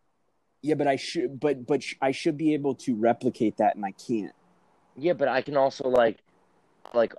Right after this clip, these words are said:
Speaker 2: I can fly Flight Simulator really well, and I can understand, like, the concepts of V F R flying with just instruments and also I F R with you, wh-, where you're
Speaker 1: No,
Speaker 2: not.
Speaker 1: no, no, no, no. But I'm even aware that when I'm singing, it doesn't sound like what I'm hearing.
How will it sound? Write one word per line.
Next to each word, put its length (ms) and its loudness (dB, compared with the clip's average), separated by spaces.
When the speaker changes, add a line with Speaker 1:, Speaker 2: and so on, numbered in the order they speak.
Speaker 2:
I 60 -4
can 160 -12
fly 280 -4
Flight 240 0
Simulator 540 -2
really 200 -2
well, 260 -2
and 80 -2
I 40 -6
can 120 -8
understand, 500 -2
like, 140 -2
the 60 -20
concepts 480 -4
of 80 -18
V 160 2
F 100 4
R 160 8
flying 640 2
with 140 -4
just 200 -6
instruments 580 -2
and 200 0
also 260 2
I 260 4
F 180 2
R 220 8
with 180 -8
you, 180 -14
wh-, 160 -8
where 180 -2
you're 100 6
Speaker 1:
No, 120 10
Speaker 2:
not. 180 4
Speaker 1:
no, 80 6
no, 160 4
no, 120 2
no. 160 0
But 180 2
I'm 180 6
even 220 2
aware 460 4
that 240 0
when 340 0
I'm 240 -4
singing, 480 -4
it 180 -8
doesn't 360 -2
sound 360 -4
like 160 -2
what 200 0
I'm 140 -4
hearing. 460 -4